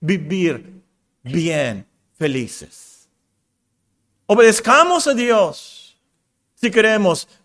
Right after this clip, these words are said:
vivir bien, felices ante nuestra conciencia y la vida y el mundo. Obedecer cumple a nuestro deber. "Si queréis ser felices, debéis obedecer". ¿Se acuerdan?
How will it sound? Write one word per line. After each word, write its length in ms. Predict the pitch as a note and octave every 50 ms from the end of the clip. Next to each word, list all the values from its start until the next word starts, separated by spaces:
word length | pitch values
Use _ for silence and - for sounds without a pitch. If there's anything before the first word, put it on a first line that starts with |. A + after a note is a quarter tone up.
| _ _ _ _ -
vivir 680 | C#3+ F3+ F3+ D3+ E3+ F3+ D#3+ C#3 A#2 F#2 F#2 - _ _ _ _
bien, 440 | G#2 G#2+ D#3+ C#3+ C3+ B2 A2 G2+ G#2
felices 520 | - C#3+ B2+ A#2 G2+ - - G2 - - -
ante 320 | A#2+ A2+ G2+ - G2 F#2 _ _ _ _ _ _ _ _ _ _
nuestra 300 | D3 D#3+ F3 C#3+ D#3 D3+
conciencia 580 | C#3+ D3+ C#3 - - C#3 C3+ A#2+ A#2 - - A#2+
y 40 |
la 100 | A2+ A2
vida 260 | G#2 A#2 B2 G#2+ G#2 G2+
y 80 | F#2+
el 120 | F#2+ F#2 F#2+
mundo. 400 | G#2+ A2+ G2+ F#2 F2+ E2+ F2 _ _ _ _ - _ _ _ _ _ _ _ _ _ _ _ _ -
Obedecer 680 | - F#3 G3 F#3+ G3 F#3 - - A3 G#3+ F#3+ - - - - - _ -
cumple 320 | - A3+ G#3 F#3 G3+ G3
a 40 | F#3
nuestro 240 | F#3+ F#3 F#3 F#3 E3+
deber. 240 | E3+ D#3+ D#3+ D3+ C#3+
"Si 140 | - F3
queréis 300 | C#3+ E3+ D3+ D3+ D3 D3
ser 160 | - D3+ C3+ -
felices, 440 | - C3+ C3+ B2+ - - A2+ G#2
debéis 300 | A#2+ C#3 A2+ A2 G#2+ -
obedecer". 300 | A2 G2+ G2+ - - G2
¿Se 80 | - A2+
acuerdan? 340 | - D3 D3+ G3 G3+ G3